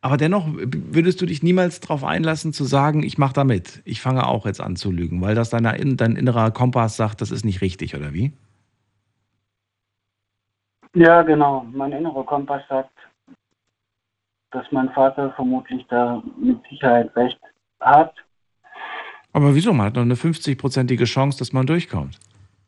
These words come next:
Speaker 2: Ja, aber das, das währt nicht lange. Das
Speaker 1: Meinst du?
Speaker 2: Ja.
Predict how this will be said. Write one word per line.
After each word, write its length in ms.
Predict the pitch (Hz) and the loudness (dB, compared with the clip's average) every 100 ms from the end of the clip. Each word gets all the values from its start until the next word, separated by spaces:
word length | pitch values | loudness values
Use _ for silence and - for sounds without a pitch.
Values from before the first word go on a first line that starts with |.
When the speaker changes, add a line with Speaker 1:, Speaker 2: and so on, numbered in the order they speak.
| _ _ _ _ _ _ _ _ _ _ _ _ _ _ | _ _ _ _ _ _ _ _ _ _ _ _ _ _
Speaker 2:
Ja, 340 | 170 196 196 - - | 2 6 8 6 2
aber 360 | - 165 175 - | 4 4 2 0
das, 160 | 170 170 - - - - _ _ _ | -8 -8 -12 -16 -18 -18 _ _ _
das 120 | 151 - | -12 -10
währt 340 | 135 165 196 196 - - | 0 4 4 2 -4 -2
nicht 360 | 147 160 - | 2 2 0
lange. 460 | 160 180 196 143 - 135 | 4 4 4 0 -4 -8
Das 120 | 131 - - 151 147 _ _ 98 | -8 -10 -14 -14 -16 _ _ -8
Speaker 1:
Meinst 300 | 101 113 82 | -6 -6 -8
du? 120 | 107 139 | -4 4
Speaker 2:
Ja. 400 | 160 165 135 | 6 6 4